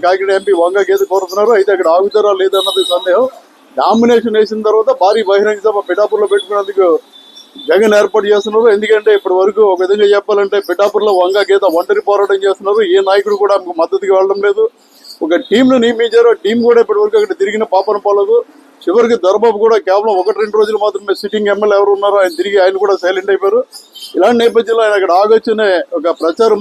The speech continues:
ఉంది, అది వాస్తవం కాదు, ఇంకా ఖరారు కాలేదని చెప్తున్నారు. పిఠాపురం మీదుగా కత్తిపూడి సెంటర్కి వెళ్తారు. కత్తిపూడి సెంటర్లో ఐదు నిమిషాల్లో రోడ్ షో ఉంటుంది. అది అయిపోయిన తర్వాత అక్కడి నుంచి నేరుగా ఆయన తుని మీద, తుని వెళ్తారు. తునిలో దాడిశెట్టి రాజా కూడా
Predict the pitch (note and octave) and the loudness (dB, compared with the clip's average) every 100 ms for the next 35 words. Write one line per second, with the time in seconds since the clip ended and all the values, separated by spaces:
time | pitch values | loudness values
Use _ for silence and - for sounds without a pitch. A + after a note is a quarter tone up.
0 | G#3+ C4 G#3+ F3 G3+ - A3 G3 G3+ G3+ | 0 0 2 2 0 -2 -4 0 0 2
1 | A3 A3+ - - - - D#4+ G#3+ - B3 | 0 -2 -6 -20 -20 -16 -2 -2 0 0
2 | A3 A3 G#3+ G#3+ G#3 G#3+ G#3+ G#3+ A3 C4+ | 2 2 2 2 2 0 -2 -2 0 0
3 | G3+ G3 A3 A3 A3 G#3+ A3 - F#3 A3 | 0 0 0 0 0 0 0 0 -4 -2
4 | A3 G3+ G#3 G#3+ G#3 G#3 A#3+ G#3 F#3+ F#3+ | -4 -2 -4 0 -2 0 -2 0 -4 -2
5 | G#3+ G#3+ G#3 A3 G3+ G3 G3 G#3+ G3+ F3+ | -2 -2 -2 0 2 0 -2 0 0 0
6 | G3 G#3+ G3 G3 A3 - - - _ _ | 0 0 -2 0 0 -2 -6 -20 _ _
7 | F3 F#3 A3 A3+ A#3 A#3 A3+ G3 G3+ G#3+ | 0 2 2 2 2 2 2 0 -4 -4
8 | G#3+ F#3 A3 A3+ A3 G#3 - F#3+ A3 G#3+ | -2 2 2 2 2 0 -4 -4 2 2
9 | - G3 A3 G#3 A3 A3 F#3+ G#3+ G3+ E3+ | 0 -2 -2 0 0 0 -4 -2 0 0
10 | G3 G#3+ G3 G#3 G#3 G3 G3+ | 0 -2 0 0 2 2 2